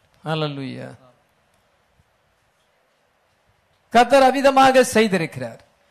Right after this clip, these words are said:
இன்றைக்கு கர்த்தர் என்ன செய்கிறார் என்றால், ஆண்டவர் ஒரு பாசரை கொடுத்து, அவங்களுக்கு ஆ-, அவருக்கு ஆடுகளை கொடுத்து,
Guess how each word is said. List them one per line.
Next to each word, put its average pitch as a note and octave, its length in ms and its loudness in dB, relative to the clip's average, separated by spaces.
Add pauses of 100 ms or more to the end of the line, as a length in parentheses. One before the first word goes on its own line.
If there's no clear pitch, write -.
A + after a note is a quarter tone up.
(120)
இன்றைக்கு B3 540 0
கர்த்தர் A#3 340 2
என்ன A3+ 240 0
செய்கிறார் G#3 420 2
என்றால், D#3 440 -2
ஆண்டவர் A3+ 440 -2
ஒரு F#3 300 -4
பாசரை F#3+ 540 -2
கொடுத்து, C#3+ 640 -12 (300)
அவங்களுக்கு E3+ 640 -2 (640)
ஆ-, G#3 420 4
அவருக்கு F#3+ 360 2
ஆடுகளை G3+ 640 2
கொடுத்து, C#3+ 600 -12